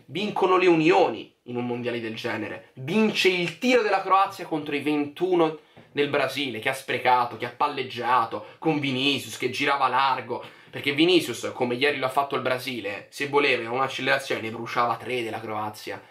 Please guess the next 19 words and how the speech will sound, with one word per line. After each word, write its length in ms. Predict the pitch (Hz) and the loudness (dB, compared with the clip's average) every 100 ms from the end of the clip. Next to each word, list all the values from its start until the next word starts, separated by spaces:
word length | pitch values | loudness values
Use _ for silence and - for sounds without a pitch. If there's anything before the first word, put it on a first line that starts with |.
| - | -20
Faceva 280 | - 123 127 | -10 -2 2
l'uno 180 | 127 131 | 4 4
due, 160 | 143 139 | 4 2
girava 320 | 127 117 127 | 0 0 0
attorno 320 | 127 131 123 | 0 -2 0
ai 60 | 123 | -2
birilli. 600 | 120 131 123 110 98 - _ _ _ | -2 -4 -4 -6 -10 -14 _ _ _
La 60 | - | -12
facilità 400 | 139 151 170 226 | -4 -2 0 0
che 120 | 180 | 0
poi 160 | 160 196 | 2 4
non 160 | 160 | 4
è 40 | 160 | 2
servita 340 | 160 160 165 | 2 0 2
neanche 220 | 156 160 | 0 0
per 100 | 151 | -6
fare 220 | 151 165 160 | -2 0 0
due 120 | 147 | 2
gol, 300 | 160 113 | 2 2